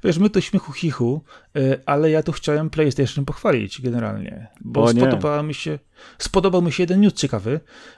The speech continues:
Speaker 1: e, że pad do P S piątki jest kompatybilny prawie ze wszystkim, łącznie z twoją lodówką.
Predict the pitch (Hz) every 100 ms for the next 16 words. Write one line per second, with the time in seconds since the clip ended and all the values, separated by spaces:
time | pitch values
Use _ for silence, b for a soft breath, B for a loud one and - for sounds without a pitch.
0 | - 131 127 131 - 143 151 160 120 151
1 | 160 156 _ _ 156 117 147 156 143 -
2 | 170 165 - 185 151 131 - 151 147 147
3 | - 170 - - 135 131 139 170 135 127
4 | 151 160 - 120 - 120 123 110 135 170
5 | - - 147 160 139 107 92